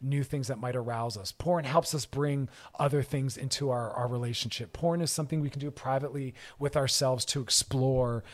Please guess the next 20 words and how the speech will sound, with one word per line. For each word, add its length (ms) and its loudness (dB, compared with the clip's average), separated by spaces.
arousal 720 0
pieces 460 -4
that 180 -4
maybe 200 -2
we 140 0
don't 300 0
want 180 0
in 60 -2
real 180 -2
time 300 -2
or 60 -6
can't 360 -4
or 80 -10
can't 300 -8
do 140 -4
with 160 -6
our 100 -4
monogamous 580 -2
relationship, 640 -10
right? 280 -10